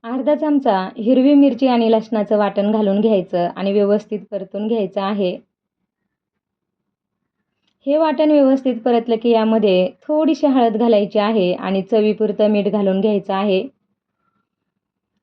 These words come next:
मी इथे पाव किलो भोपळा घेतलेला आहे आणि व्यवस्थित मिक्स करून घ्यायचा.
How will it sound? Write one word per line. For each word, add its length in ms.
मी 120
इथे 280
पाव 300
किलो 220
भोपळा 340
घेतलेला 420
आहे 340
आणि 340
व्यवस्थित 600
मिक्स 320
करून 280
घ्यायचा. 440